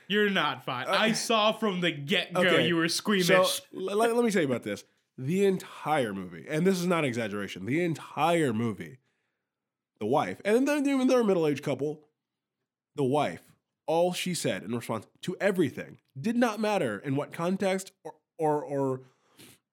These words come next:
Speaker 2: it, whoa, okay, whoa, okay. This is all I heard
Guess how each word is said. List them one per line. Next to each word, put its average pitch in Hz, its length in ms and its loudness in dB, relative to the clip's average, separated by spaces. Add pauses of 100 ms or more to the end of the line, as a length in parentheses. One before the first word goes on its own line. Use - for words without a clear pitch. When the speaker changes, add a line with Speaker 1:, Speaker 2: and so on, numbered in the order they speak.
(140)
Speaker 2:
it, 165 160 -8 (520)
whoa, 160 800 0 (460)
okay, 175 460 -2 (640)
whoa, 139 400 0 (420)
okay. 202 260 -2
This 147 180 -4
is 151 60 -2
all 175 160 4
I 190 60 4
heard 139 300 -2